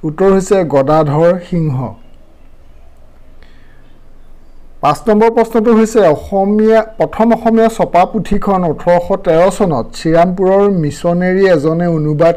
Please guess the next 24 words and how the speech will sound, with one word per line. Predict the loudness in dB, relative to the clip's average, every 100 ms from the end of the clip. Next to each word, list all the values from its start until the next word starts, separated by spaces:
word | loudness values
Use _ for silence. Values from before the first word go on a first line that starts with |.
| 0
কৰাইছিল। | 0 2 0 -2 -6 -6 -16 -20 -16 -10
উক্ত | -8 -6 -2
ব্যক্তিজন | 0 2 0 -2 -2 -4 0 -2 -4 -10 -18 -8
কোন? | -6 -6 -10 -16 -18 -20 -20 -20 -18 -14
উত্তৰ | -8 0 2
হৈছে, | 2 -2 -6
উত্তৰ | -8 -2 0
হৈছে | 2 0 -2 -4 -6
উইলিয়াম | -4 0 0 0 -2
কেৰী। | -2 0 0 -2 -8 -18 -20 -20 -20 -20 -20 -20 -20 -20 -20 -20 -20 -20 -20 -20 -20 -20 -16
ছয় | -4 0 2
নম্বৰ | 2 2 0
প্ৰশ্নটো | 0 -2 0 2
আপোনালোকৰ | 2 0 -2 0 0 0
কাৰণে | 0 2
আগবঢ়াইছো, | 2 2 2 2 0 -2 -2 -8 -8
অসমীয়া | -4 -2 0 2
ভাষাত | 2 -2 0 0 0 -8 -20 -20 -8
সাহিত্য | -4 -2 -4 -2 -2
কাণ্ডাৰী | 0 0 2 2 2
বুলি | 2 0 0 -2 0
কাক | 0 0
জনা | -2 -4 -4 -4
যায়? | -4